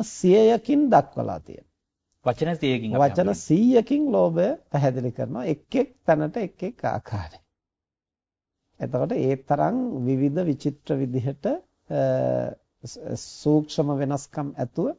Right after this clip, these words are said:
Speaker 1: මේ ලෝභය මනසෙහි ක්‍රියාත්මක වෙනවා. සහ එක් එක් තැන් අනුව එක් එක් ආකාරයේ වචන වලින් හඳුන්වනවා.
Speaker 2: අපේ හාමුදුරුවනේ රාගය පිළිබඳවනේ අපි මේ විග්‍රහ කරගත්තේ.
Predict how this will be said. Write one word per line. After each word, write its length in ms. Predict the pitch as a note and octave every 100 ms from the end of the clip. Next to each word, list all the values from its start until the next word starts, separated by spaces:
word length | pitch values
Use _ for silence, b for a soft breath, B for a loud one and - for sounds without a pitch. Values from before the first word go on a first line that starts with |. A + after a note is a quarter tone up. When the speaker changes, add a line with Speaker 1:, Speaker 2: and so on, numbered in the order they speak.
| _ _
Speaker 1:
මේ 140 | D#3
ලෝභය 460 | C#3 C3+ C3 B2+ F3+ D#4 _ _ _
මනසෙහි 420 | C3+ C3+ - C3+
ක්‍රියාත්මක 580 | A3 D3+ C3 A#2+ - -
වෙනවා. 320 | G#3 G#2 F2 -
සහ 300 | - C#3 B2+ A3 D4 -
එක් 220 | C3+ -
එක් 120 | D#3+ -
තැන් 200 | - C3 D3+ -
අනුව 260 | C3 C#3+ D#3 E4+ - _ _ _
එක් 160 | - -
එක් 200 | C#3+ C3+
ආකාරයේ 520 | C3 A#2 - A2+ D3+ G3
වචන 260 | C3 A#2+ A2+
වලින් 220 | A2 G#3+
හඳුන්වනවා. 400 | - G#2+ G2 - _ _ _ _
Speaker 2:
අපේ 220 | B2 D3+ D3
හාමුදුරුවනේ 580 | C3 B2+ C3 B2+ D3+ F#3 G#2+
රාගය 420 | G2+ G2+ B2 C#3 C#3+
පිළිබඳවනේ 680 | C#3+ C3+ C3+ C3+ C3+ C3+ B2
අපි 140 | B2
මේ 140 | B2 A2+
විග්‍රහ 280 | G#2+ A#2+ B2+
කරගත්තේ. 560 | A#2+ A2 A2+ - G#2